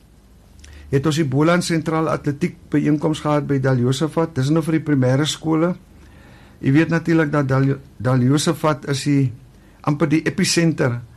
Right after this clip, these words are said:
van skole, sport, atletiek, uh, in Drakenstein. En, uh, dit was 'n baie suksesvolle, uh, uh, event gewees.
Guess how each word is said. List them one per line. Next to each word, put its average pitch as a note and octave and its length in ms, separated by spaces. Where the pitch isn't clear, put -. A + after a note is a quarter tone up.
van B2+ 240
skole, E3 480
sport, D3 600
atletiek, - 580
uh, A#2+ 280
in C#3 120
Drakenstein. C3+ 720
En, C3+ 240
uh, B2 160
dit C#3 120
was C#3+ 180
'n C#3+ 60
baie C3 200
suksesvolle, C3 880
uh, A2+ 200
uh, A#2 220
event B2+ 360
gewees. A2+ 480